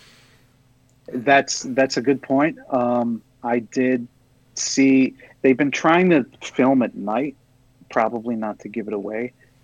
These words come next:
but if you kinda look at when American Horror Story is coming out, it's October.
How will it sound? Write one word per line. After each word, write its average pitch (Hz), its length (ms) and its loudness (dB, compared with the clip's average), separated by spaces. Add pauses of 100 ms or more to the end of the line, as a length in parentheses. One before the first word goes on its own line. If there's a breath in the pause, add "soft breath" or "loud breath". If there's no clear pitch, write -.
but 117 260 2
if - 260 -8
you 123 80 -2
kinda 147 480 0
look 135 280 0
at 127 80 2
when 120 340 0
American 127 380 -2
Horror 120 260 -4
Story 123 300 -4
is - 80 -14
coming 117 260 -8
out, 113 180 -8
it's - 140 -8
October. 120 600 -4